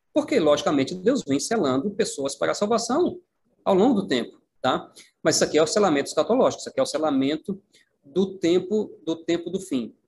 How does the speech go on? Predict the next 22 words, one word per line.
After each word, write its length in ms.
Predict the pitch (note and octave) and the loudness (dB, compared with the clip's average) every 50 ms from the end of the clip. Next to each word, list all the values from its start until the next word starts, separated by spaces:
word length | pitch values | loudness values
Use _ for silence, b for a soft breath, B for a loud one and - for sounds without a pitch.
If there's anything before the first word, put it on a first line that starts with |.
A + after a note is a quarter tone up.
| _ _ _ _ | _ _ _ _
ok? 460 | - A#2+ A2+ - C#3+ D3+ E3+ F3 B B B B B B | -6 -6 -4 0 0 0 0 -2 B B B B B B
Então, 220 | - E3+ - A3+ | -2 2 4 4
esse 160 | C#4 C4+ C4 B3+ | 4 2 0 0
selamento 480 | - A#3 G3+ E3 D3+ D3 D3+ E3 - | 0 2 2 2 2 2 0 0 -2
acontece 1000 | F3+ - - G#3+ F#3+ - - C#3 C3+ D#3 E3 - - - - B2 A#2 A#2 - - - | -2 -2 -2 -2 -2 0 0 2 4 4 2 2 0 -2 -4 -6 -8 -12 -14 -20 -10
entre, 840 | _ F3 D#3 D#3 D#3 D3+ D3+ - - C3+ C3 B2+ B2+ B2+ C3 C3 - _ _ _ _ _ _ _ _ _ _ _ _ _ | _ 0 2 2 2 2 -2 -4 -6 -4 -2 -2 -2 -4 -6 -8 -12 _ _ _ _ _ _ _ _ _ _ _ _ _
é, 340 | D#3 C3+ C3 B2+ C3 C#3 C#3+ | -4 -2 -2 -2 -2 -4 -4
pegando 400 | - - E3+ C#3+ D3+ F3 G3 F#3+ | -2 -2 0 0 0 0 2 2
ali, 160 | E3 C#3 C3+ | 0 0 0
começando 540 | - - E3 E3+ D3+ - - F#3+ G3 G3 F3+ | -2 -2 -2 -2 -2 -2 -2 -2 -2 0 0
ali 220 | D3+ C3+ C3 B2 - _ - | 0 -2 -4 -6 -8 _ -6
pelo 160 | D3+ C#3 C#3+ | -6 -6 -6
sexto 380 | C#3 - - D3 - - - | -6 -6 -6 -6 -6 -8 -10
selo, 600 | - - - - - D#3 D#3 F3 A3 B3+ A3 F#3+ | -10 -8 -4 0 2 2 2 2 0 -2 -4 -4
né, 120 | D#3+ D3+ C#3+ | -6 -8 -6
pegando 240 | - D3 C#3 C#3+ C#3+ | -4 -4 -4 -4 -6
o 40 | |
período 200 | - D3+ D3 D3+ | -6 -8 -10 -10
do 80 | D3 C#3+ | -12 -14
sexto 260 | - - D3+ - - | -14 -14 -14 -14 -14
selo, 420 | E3 - - F3+ F#3 G3+ A#3 A3+ - _ _ _ _ _ | -14 -8 -4 -4 -2 -2 -4 -6 -10 _ _ _ _ _
tá? 280 | - C#3 C3+ D4+ - | 0 0 0 0 -2